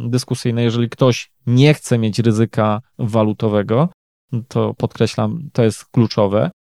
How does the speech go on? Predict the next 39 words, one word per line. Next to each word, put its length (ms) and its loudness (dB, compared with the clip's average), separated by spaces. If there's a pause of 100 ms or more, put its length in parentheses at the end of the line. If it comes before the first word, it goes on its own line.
(120)
bo 140 -2
pokaże, 440 2
że 160 2
ja 100 4
jednak 380 2
będę 260 4
kupował 380 0
te 120 0
obligacje 440 0
zagraniczne. 600 0 (760)
No 180 4
i 220 4
ostatnia 480 2
wada 260 4
takiego 260 -4
podejścia 320 0
to 100 0
jest 120 2
ograniczenie 500 2
stopy 280 2
zwrotu. 340 0
To 100 -10
znaczy 380 0 (340)
historycznie 640 2
akcje 260 -2
miały 200 2
najwyższą 380 0
stopę 260 0
zwrotu, 400 0
a 40 0
tutaj 260 2
mamy 200 2
komponenty 800 2
jeszcze 240 -2
inne, 300 0
na 120 -2
przykład 280 -6
te 120 -2
obligacyjne, 800 0